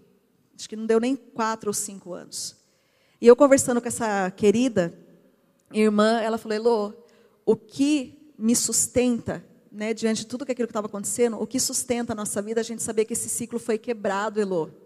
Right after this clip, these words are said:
Esse ciclo foi quebrado, isso não, a gente não vai mais ter isso na nossa família, porque a gente tem servido a Jesus." Falei, "Amém, é isso, é isso, esse ciclo foi quebrado."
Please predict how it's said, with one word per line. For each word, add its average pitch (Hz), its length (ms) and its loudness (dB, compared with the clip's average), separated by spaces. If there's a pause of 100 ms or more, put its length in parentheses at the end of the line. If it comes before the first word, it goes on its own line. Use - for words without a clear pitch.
(680)
Esse 233 260 4
ciclo 262 300 -2
foi 262 180 4
quebrado, 240 600 2
isso 247 220 0
não, 247 100 0
a 233 100 -2
gente 240 240 0
não 269 100 4
vai 254 140 2
mais 262 160 -6
ter 247 120 -4
isso 247 120 -2
na 233 100 -2
nossa 226 140 -4
família, 240 220 -2
porque 254 100 -2
a 247 40 0
gente 247 200 -2
tem 254 120 0
servido 240 420 2
a - 20 6
Jesus." 240 340 0
Falei, 254 200 0
"Amém, 294 480 0
é 311 100 6
isso, 294 560 0 (560)
é 285 160 10
isso, 302 680 6 (300)
esse 254 240 0
ciclo 285 320 -2
foi 302 160 -2
quebrado." 247 720 0